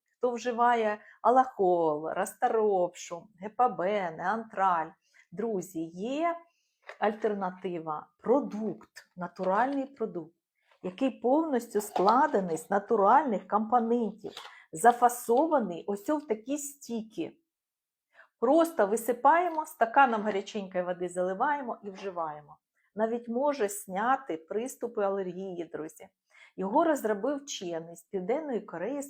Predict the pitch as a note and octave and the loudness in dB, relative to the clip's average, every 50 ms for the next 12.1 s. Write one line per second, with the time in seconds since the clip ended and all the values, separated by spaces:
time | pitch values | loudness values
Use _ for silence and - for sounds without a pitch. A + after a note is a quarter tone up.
0 | - - F#4+ - - C4+ A3 A3+ - G#3 G#3 G3 F#3 D#3+ D#3 D#3 - - D#3+ - | 2 2 2 4 4 2 0 2 0 0 0 2 2 2 2 0 -2 -6 -10 -6
1 | - A#3 G3 D#3+ D3+ - - C4+ E4+ F#4 F4+ C#4 A3 G#3+ G#3 G#3 G#3 - - G3 | -2 -2 -2 -2 -4 -8 2 4 4 4 4 4 0 -2 -2 -4 -4 -6 -6 -6
2 | G3 - - - A3+ D4+ F4 F4 E4+ C#4 A3+ - - G3+ F3+ F3+ E3 D3+ D#3 - | -6 -8 -12 -8 -4 -2 -2 -2 0 -2 -4 -4 -4 -8 -8 -4 -4 -4 -4 -4
3 | - C4 - - D#4+ E4 E4 D#4+ D4+ C#4+ C4 C#4 C#4+ - _ G3 F3+ F3 - - | -6 -10 -4 -4 -4 -4 -2 -2 0 0 0 -2 -2 -10 _ -16 -14 -12 -12 -14
4 | - F3 D#3+ - _ _ _ _ _ _ - - - D#4 F4 F#4 E4+ C#4+ A#3+ G#3 | -14 -14 -16 -16 _ _ _ _ _ _ -14 -6 -2 0 0 0 0 2 2 2
5 | G3 G3 A3+ D4+ E4+ E4+ D4+ C4 G#3 - - - F3+ G#3+ B3+ D4 D#4 D4 - - | 2 2 0 0 0 -2 -2 -4 -6 -6 -8 -10 -10 -6 -4 -4 -4 -4 -2 -2
6 | E3+ D#3+ D#3+ - F#3+ F#3 F#3 A3 A#3+ A#3+ A3+ G#3+ E3 D#3+ G#3 G3+ G3 F3 D3 C#3+ | -2 -2 -2 -2 -4 0 4 4 4 4 2 -2 -4 -4 -2 2 2 2 2 2
7 | C#3+ C3+ - - _ _ _ _ _ _ _ F3+ F#3 G#3+ A#3+ A#3+ - C#4 D4+ E4 | -4 -10 -10 -14 _ _ _ _ _ _ _ -6 -4 -2 -2 4 4 4 4 4
8 | D#4+ F4+ D#4+ - D#4 C#4 C4 C4+ G#3 D#3 D#3+ D3+ D#3 D#3+ - - D#3 D#3 - _ | 0 -4 -6 -6 -6 -6 -6 -6 -6 2 2 4 4 2 0 -6 -8 -8 -8 _
9 | _ _ - C4+ D4+ D#4+ D#4+ C#4+ B3 A3 G3+ F#3 - - G#3+ - - D4+ D#4 D4 | _ _ 0 2 2 2 2 0 -2 -2 -2 -2 -2 -2 -4 0 0 -2 0 0
10 | C4+ A#3+ A3 A3 G#3 G#3+ G#3+ - - - - - - - - - - C4 C#4 C#4 | -2 0 0 0 0 -2 0 0 0 0 0 -2 -10 -18 -12 2 2 2 2 2
11 | D#4 D4+ D4+ - - C#4+ C4+ C#4 - _ A3 G3+ F#3 E3+ E3+ D#3 D3 D3+ C#3 - | -2 -4 -4 -4 -4 -4 -4 -6 -6 _ -4 -2 -2 0 -2 0 0 0 -2 -2
12 | - | -6